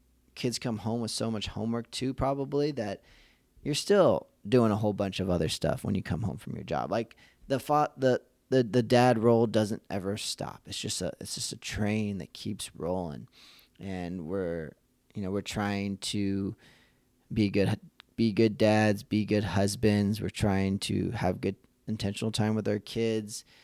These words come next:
Sometimes we're just exhausted. We're trying to hopefully, you know, stay healthy too, to a reasonable extent. Like, I'm not super healthy. I, I'm fighting the dad bod every day, but I try to exercise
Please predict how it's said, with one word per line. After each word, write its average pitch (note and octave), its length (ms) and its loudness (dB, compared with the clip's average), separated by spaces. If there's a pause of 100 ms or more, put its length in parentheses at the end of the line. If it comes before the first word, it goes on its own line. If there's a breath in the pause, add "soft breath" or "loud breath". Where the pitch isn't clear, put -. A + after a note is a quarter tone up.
Sometimes A#2+ 360 -6
we're A#2+ 100 -2
just A2+ 220 -2
exhausted. A2 880 0
We're G2 80 -4
trying G2+ 440 -4
to A#2 80 -10
hopefully, A2+ 520 -4 (280 loud breath)
you A2+ 80 -2
know, G#2+ 100 2
stay G#2+ 240 0
healthy G#2 520 -2
too, A2 360 2
to G#2+ 260 -2 (120)
a G2 40 -2
reasonable A2 540 4
extent. G#2 420 0 (120)
Like, F#2 240 -8 (300 soft breath)
I'm A2 140 -4
not B2+ 220 -2 (300)
super A#2+ 380 0
healthy. B2 380 0
I, G#2+ 140 -2 (100)
I'm G#2+ 100 -8
fighting A2+ 380 -2
the A2 80 0
dad G#2 320 -2
bod G#2 240 2
every G#2+ 240 0
day, G2 300 2
but A#2 180 4
I F#2+ 100 4
try G#2 280 2
to G#2 160 0
exercise G2+ 880 -2